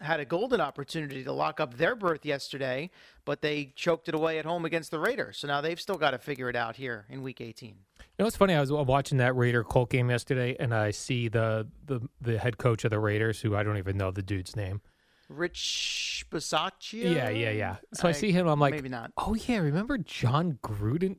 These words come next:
Speaker 2: That was
Speaker 1: <laughs>
Speaker 2: this season." That feels like that was two years ago.
Speaker 1: I know. And he's at the guy, Bisa-, I think it's Bisaccia.
Speaker 2: Yeah.
Speaker 1: He's done, he's actually done a nice job. You, you thought after Gruden got fired and everything happened with Henry Ruggs that, man, you know
Speaker 2: Right.
Speaker 1: what? Their season's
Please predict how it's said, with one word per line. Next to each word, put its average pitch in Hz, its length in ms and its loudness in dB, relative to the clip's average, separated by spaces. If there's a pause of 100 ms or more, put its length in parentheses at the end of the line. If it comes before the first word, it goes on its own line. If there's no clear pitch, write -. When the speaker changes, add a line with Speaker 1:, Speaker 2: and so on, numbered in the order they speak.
Speaker 2:
That 240 140 6
was 339 140 2
Speaker 1:
<laughs> 185 40 0
Speaker 2:
this 277 180 8
season." 247 640 2
That 320 180 8
feels 427 280 4
like 240 180 2
that 220 140 6
was 180 220 0
two 294 220 2
years 180 400 2
ago. 104 320 2 (380)
Speaker 1:
I 170 180 6
know. 160 340 2
And 135 120 -4
he's 190 160 2
at 202 220 8
the 165 80 -2
guy, 170 240 8
Bisa-, 127 440 0
I 139 140 0
think 156 240 -2
it's 143 120 -2
Bisaccia. - 560 -10
Speaker 2:
Yeah. 139 240 0
Speaker 1:
He's 196 180 2
done, 240 180 4
he's 226 140 -4
actually 233 240 -2
done 147 160 4
a - 20 -6
nice 139 240 -4
job. 156 320 2 (140)
You, 160 160 -10
you 165 180 -6
thought 190 260 2
after 160 520 0 (420)
Gruden 170 340 -2
got 151 200 4
fired 156 420 2
and 143 80 -2
everything 151 300 -6
happened 143 260 -2
with 139 80 -8
Henry 143 300 -6
Ruggs 135 600 -2 (300)
that, 139 260 0
man, 139 380 -2
you 143 60 0
know 131 60 0
Speaker 2:
Right. 131 60 -4
Speaker 1:
what? 143 260 -2 (100)
Their 156 140 0
season's 127 400 -6